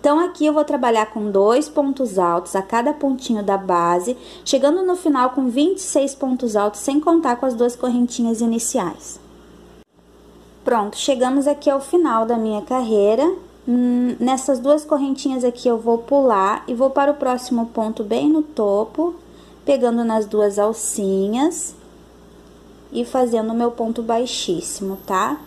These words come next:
Olha, fica desta forma assim,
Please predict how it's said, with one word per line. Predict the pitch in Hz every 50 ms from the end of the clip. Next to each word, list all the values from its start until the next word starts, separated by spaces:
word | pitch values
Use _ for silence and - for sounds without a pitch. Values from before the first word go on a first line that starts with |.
| - - - - - - - - - -
Olha, | 190 175 170 180 - -
fica | - - - 233 - - 247
desta | 233 240 240 240 - 285
forma | 294 - - 262 233 233 233 240 262
assim, | 247 - - - 262 254 262 285 359 392